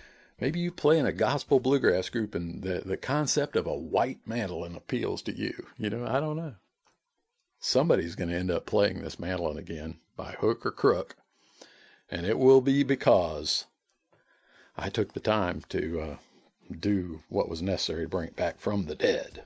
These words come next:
So that's the story of the Ghost Mandolin. I am approaching forty minutes, and I've got to stop yakking. So let's just go out of here, not with some bluegrass, but just a little composition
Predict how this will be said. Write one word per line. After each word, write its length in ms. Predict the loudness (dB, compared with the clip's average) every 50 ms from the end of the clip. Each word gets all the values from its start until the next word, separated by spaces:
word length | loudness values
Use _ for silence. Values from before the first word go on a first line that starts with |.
| -18 -14
So 360 | -8 -6 -6 -6 -6 -10 -14 -12 -6 -4
that's 200 | -2 -2 -2 -2
the 60 | -4
story 300 | 0 4 6 6 6 6
of 80 | 4
the 40 | 4
Ghost 300 | 2 2 2 2 2 0
Mandolin. 460 | -2 0 0 2 2 2 0 0 -2 -8 -14 -20 -20 -20 -18 _ -4
I 140 | -2 0
am 100 | 0 0
approaching 520 | -2 0 2 2 2 2 2 0 -4 -4 -4
forty 340 | 0 2 2 2 2 2 -2
minutes, 400 | -4 -6 -6 -6 -6 -6 -6 -6
and 100 | -4 -4
I've 240 | -4 -6 -6 -6
got 300 | -6 -4 -4 -4 -4 -6 -8
to 100 | -8 -6
stop 400 | -4 -2 -2 -2 -4 -4 -6 -6
yakking. 480 | -6 -4 -4 -4 -6 -6 -8 -10 -10 -12 -16 _ _ _ -20 -20 -20 -20 -20 -20 -18 _
So 200 | -2 2 4 4
let's 180 | 6 4 4
just 220 | 2 0 -2 0 0
go 180 | 2 2 2
out 220 | 2 2 2 0 0
of 60 | -2
here, 340 | -2 -2 0 -2 -2 -4 -8 _ _ -20 -20 -20 -20 _ _ _
not 240 | -2 -2 0 2 2
with 120 | 2 2
some 160 | 2 2 4
bluegrass, 480 | 6 6 6 6 6 4 4 4 2 0
but 140 | -6 -8 -6
just 200 | -6 -6 -4 -2
a 60 | -2
little 220 | 0 0 0 -2
composition 1000 | -4 -6 -6 -4 -4 -2 0 0 0 2 2 2 2 0 -2 -6 -8 -8 -10 -12